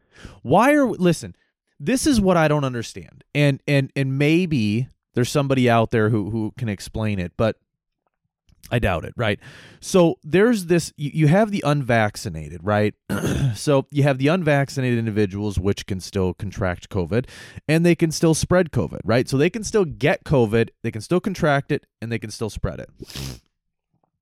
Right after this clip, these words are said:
Okay? And then you have the vaccinated individuals, right? The individuals who went out and they got the jab,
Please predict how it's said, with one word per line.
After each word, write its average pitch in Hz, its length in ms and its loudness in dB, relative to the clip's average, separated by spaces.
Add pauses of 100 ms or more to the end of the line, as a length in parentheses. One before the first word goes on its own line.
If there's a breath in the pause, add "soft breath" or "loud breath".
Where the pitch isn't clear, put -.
(640)
Okay? 110 340 0 (600 loud breath)
And 170 180 0
then 247 140 0
you 302 140 0
have 156 540 0
the 139 160 0
vaccinated 107 800 0
individuals, 78 680 -12
right? 113 260 2
The 120 100 0
individuals 151 520 2
who 151 100 2
went 120 240 0
out 113 260 0
and 110 160 -4
they 107 140 0
got 107 420 -2
the 107 100 2
jab, 92 440 -4